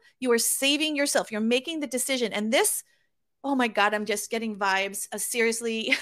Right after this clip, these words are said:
<laughs> it's just zoop, going through my system. This is freaking amazing. 'Cause when you make this decision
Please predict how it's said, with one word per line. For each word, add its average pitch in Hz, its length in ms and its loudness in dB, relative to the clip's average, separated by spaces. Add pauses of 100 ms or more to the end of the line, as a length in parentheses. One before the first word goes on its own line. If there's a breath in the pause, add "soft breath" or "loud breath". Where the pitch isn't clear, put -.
(100)
<laughs> - 200 -10
it's 220 160 8
just 220 340 -4
zoop, 208 320 0 (160)
going 277 240 0
through 370 160 -4
my 359 120 -2
system. 254 600 -2 (760 loud breath)
This 247 120 -2
is 320 120 -2
freaking 269 480 0
amazing. 196 760 0 (1300)
'Cause 208 120 -8
when 196 180 0
you 285 100 2
make 339 200 2
this 339 120 0
decision 196 680 -2